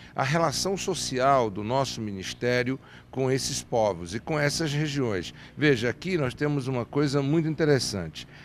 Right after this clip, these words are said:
Isto aqui é uma cartilha que trata de orientação sobre energia elétrica, ah,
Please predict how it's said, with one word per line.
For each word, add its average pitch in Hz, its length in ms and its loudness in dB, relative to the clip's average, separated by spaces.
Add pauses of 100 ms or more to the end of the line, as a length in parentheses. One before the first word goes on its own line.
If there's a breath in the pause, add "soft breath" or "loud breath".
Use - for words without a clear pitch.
(200 loud breath)
Isto - 200 -2
aqui 143 200 2
é 170 60 8
uma 156 180 4
cartilha 156 720 0
que - 160 -6
trata 120 460 0
de 101 120 -2
orientação 117 640 -2
sobre 104 300 -4
energia 101 460 -4
elétrica, 107 680 -6 (560 loud breath)
ah, 107 380 2